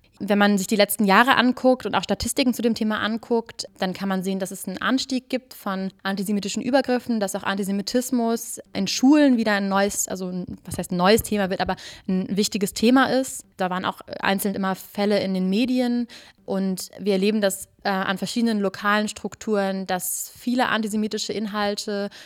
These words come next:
immer noch Teil, äh, von einem Lehrplan auch sind oder unreflektiert irgendwie Sachen reproduziert werden. Und genau, das wollen wir auf jeden Fall problematisieren.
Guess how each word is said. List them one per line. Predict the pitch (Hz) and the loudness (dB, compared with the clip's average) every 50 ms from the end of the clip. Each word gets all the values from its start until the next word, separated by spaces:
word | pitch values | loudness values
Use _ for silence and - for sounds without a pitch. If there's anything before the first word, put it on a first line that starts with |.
| - - - | -20 -12 -6
immer | - 208 208 202 | -4 -2 -2 0
noch | 196 190 - | -2 -4 -6
Teil, | - - - 220 226 233 247 247 220 - - - - - | -8 -6 -2 0 2 4 4 2 2 0 -6 -14 -18 -18
äh, | - - - - | -16 -16 -16 -8
von | - - 208 196 | -4 0 0 0
einem | 196 190 185 190 | 0 0 -2 0
Lehrplan | 196 214 247 294 285 - 254 233 240 220 | 2 4 4 4 2 0 -2 -2 0 0
auch | 190 214 208 | -2 -2 -4
sind | - - 220 226 220 220 220 214 214 214 - - | -4 -4 -2 0 0 0 0 -2 -2 -4 -4 -6
oder | - 202 196 185 185 | -4 -2 0 0 2
unreflektiert | - 240 247 269 262 233 - - 214 - - - - - 226 226 220 214 - - | 4 4 4 4 4 2 0 -2 -6 -6 -8 -12 -6 -2 0 0 0 0 -2 -4
irgendwie | - 202 202 202 196 202 202 | -6 -4 -4 -4 -4 -4 -4
Sachen | 190 196 190 190 | -2 -2 -2 -2
reproduziert | 196 190 - - 196 185 185 - - 269 269 269 - | -4 -4 -4 -6 -6 -6 -6 -4 -2 0 0 0 0
werden. | 233 220 220 214 214 214 208 208 - _ - | -2 0 0 0 0 0 -2 -4 -4 _ -8
Und | - - 190 185 185 180 180 180 185 - - - - - | -6 -4 -4 -4 -4 -4 -6 -8 -8 -8 -10 -10 -10 -6
genau, | - 196 185 180 | -4 -2 -2 -2
das | 175 185 - 190 190 - | -2 -6 -8 -12 -4 2
wollen | - 196 190 | 2 2 4
wir | 202 | 2
auf | 190 - | 0 0
jeden | 208 208 | -2 -2
Fall | 220 | -4
problematisieren. | 208 - - 196 208 202 196 185 - - 208 185 180 196 226 269 285 285 269 269 262 262 | -4 -4 -4 -2 -2 0 -2 -2 -2 -4 -6 -4 -2 0 2 2 2 2 2 2 0 0